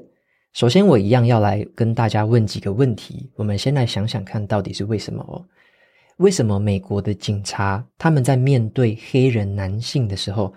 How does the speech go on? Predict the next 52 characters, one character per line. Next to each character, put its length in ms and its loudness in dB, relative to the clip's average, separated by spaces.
特 160 4
别 140 0
是 100 -2
在 140 0
临 260 -4
检 180 0
的 120 -10
时 140 -4
候， 220 0
他 120 2
们 140 4
会 160 4
感 240 -6
觉 160 -6
到 160 0
很 280 -8
危 200 -4
险、 320 -6
很 180 -8
致 200 -4
命？ 220 -4
第 120 8
二 60 4
个 120 2
问 120 6
题 180 -2
是， 240 0
对 160 6
于 120 2
医 280 -4
生 260 2
啊， 160 0
跟 140 -4
护 180 0
理 160 0
师 200 -4
来 180 -2
说， 320 -4
为 100 2
什 160 2
么 180 0
人 140 2
们 280 4
会 120 0
比 200 -4
较 120 0
信 380 0
赖 360 0
男 260 -2
性 300 -2
医 220 -4
师 320 -2